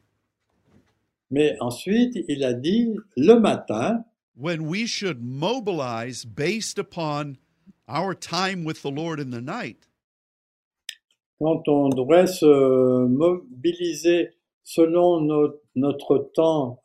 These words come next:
Speaker 1: euh, avec Dieu dans la nuit,
Speaker 2: the people see the red sky,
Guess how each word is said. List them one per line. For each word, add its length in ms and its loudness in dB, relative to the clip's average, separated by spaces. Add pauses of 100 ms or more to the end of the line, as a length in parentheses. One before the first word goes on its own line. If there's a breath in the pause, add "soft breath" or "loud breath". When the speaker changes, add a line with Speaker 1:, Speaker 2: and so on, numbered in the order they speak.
Speaker 1:
euh, 260 -4
avec 400 0
Dieu 440 6
dans 140 -4
la 140 -2
nuit, 420 4 (220)
Speaker 2:
the 140 -10
people 500 -8
see 460 -6
the 160 -6
red 340 -6
sky, 640 -10